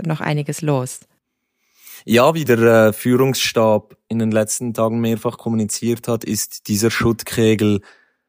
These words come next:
Speaker 2: instabil. Das heißt, es ist zu gefährlich, vor Ort schon mit schwerem Gerät zu arbeiten.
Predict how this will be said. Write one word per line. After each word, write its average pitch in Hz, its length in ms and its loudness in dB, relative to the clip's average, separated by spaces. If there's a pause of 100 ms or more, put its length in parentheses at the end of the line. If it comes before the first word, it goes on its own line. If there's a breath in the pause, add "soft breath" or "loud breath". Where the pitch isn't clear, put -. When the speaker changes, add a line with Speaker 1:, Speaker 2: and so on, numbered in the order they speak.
(160 soft breath)
Speaker 2:
instabil. 123 760 0
Das 117 180 0
heißt, 110 260 -6
es - 180 -8
ist - 100 -14
zu 113 140 -8
gefährlich, 107 640 0
vor 113 380 -2
Ort 110 320 0
schon 110 260 0
mit 110 160 -2
schwerem 113 380 2
Gerät 101 320 0
zu - 200 -6
arbeiten. 120 800 0